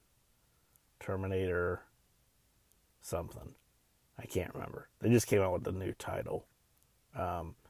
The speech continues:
but yeah, it looks like it's gonna be super cool. Uh, James Cameron's back at the helm.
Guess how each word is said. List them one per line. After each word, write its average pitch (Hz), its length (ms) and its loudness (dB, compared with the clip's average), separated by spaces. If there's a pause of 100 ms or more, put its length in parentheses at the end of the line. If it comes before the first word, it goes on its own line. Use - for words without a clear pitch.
(160)
but 107 140 6
yeah, 92 180 8
it - 240 -10
looks 101 220 2
like 95 100 4
it's - 120 -4
gonna 92 140 -2
be 90 60 -2
super 95 380 -4
cool. 92 440 -2 (400)
Uh, - 160 2
James 92 380 -2
Cameron's 90 440 -2
back 87 280 -2
at - 120 -8
the - 80 -12
helm. 107 560 2